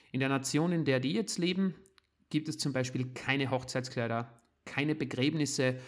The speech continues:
also alles so gesellschaftlich normale Dinge, die haben da einfach keinen Platz mehr und, ja, haben einfach in den Jahren, die vergangen sind, aufgrund der wirklich schrecklichen Ereignisse an Relevanz verloren und wurden auch nicht weitergeführt. Und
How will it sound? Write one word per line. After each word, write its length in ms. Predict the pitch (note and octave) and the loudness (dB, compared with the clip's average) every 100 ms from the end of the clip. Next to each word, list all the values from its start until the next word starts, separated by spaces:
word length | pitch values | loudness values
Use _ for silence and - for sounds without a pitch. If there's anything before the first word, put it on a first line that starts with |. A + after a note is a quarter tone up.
| - - | -18 -4
also 160 | C3 C#3 | -2 0
alles 260 | D#3+ F#3 - | 0 0 2
so 80 | D3 | 0
gesellschaftlich 640 | C3+ D#3 D#3+ D3+ D3 C3+ | 0 0 0 -2 -4 -2
normale 360 | B2+ C3 D#3+ E3 | 0 2 2 0
Dinge, 420 | D3+ D3 D3 C#3+ | -2 0 -2 -2
die 260 | - B2+ | -4 -2
haben 180 | B2+ C3 | 0 2
da 60 | A#2+ | 0
einfach 260 | A#2+ B2 B2 | 0 -2 -4
keinen 260 | B2 A2+ | -4 -4
Platz 280 | - C3 - | -2 -2 -2
mehr 160 | C#3 A#2+ | -2 0
und, 160 | A2+ - - _ _ _ _ - | -2 -4 -18 _ _ _ _ -8
ja, 320 | C#3+ C3 B2 - | 0 0 0 -4
haben 200 | C3+ B2+ | -2 -2
einfach 320 | C3+ C3+ B2+ | -2 -2 -2
in 140 | C3 | 0
den 340 | B2+ B2 B2+ - _ _ _ _ - | 2 2 0 -6 _ _ _ _ -2
Jahren, 360 | C3 C#3+ F#3+ | 2 2 2
die 60 | D#3+ | -2
vergangen 500 | - C3+ C3 F3 E3+ | -4 -2 -2 0 -2
sind, 320 | - D3 D3 - - - - | -2 -4 -4 -10 -20 -20 -10
aufgrund 460 | B2+ B2+ C#3+ C#3+ | -8 -2 -2 0
der 240 | C3+ C3 B2+ | 0 0 0
wirklich 340 | C3 C3+ C3 - - | -2 -6 -6 -8 -8
schrecklichen 480 | - C3 E3 D#3+ D3+ | -4 -4 -2 -4 -4
Ereignisse 720 | C#3 - C3+ C#3 B2+ B2+ A#2+ - | -6 -4 -2 0 0 0 0 0
an 160 | C3 B2 | -2 -2
Relevanz 580 | B2+ B2 A2+ - F#3+ - | -2 -2 0 0 -2 -2
verloren 320 | C#3+ B2 B2 | -2 0 2
und 120 | A#2 | 0
wurden 200 | A#2 C3+ | 0 0
auch 100 | - | -2
nicht 240 | C3 C3+ - | -4 -4 -8
weitergeführt. 580 | A2+ - - - - - _ - - - - - _ - | -12 -12 -16 -18 -20 -20 _ -20 -20 -20 -20 -20 _ 2
Und 520 | G3+ G3+ G3+ G3+ | 6 6 6 4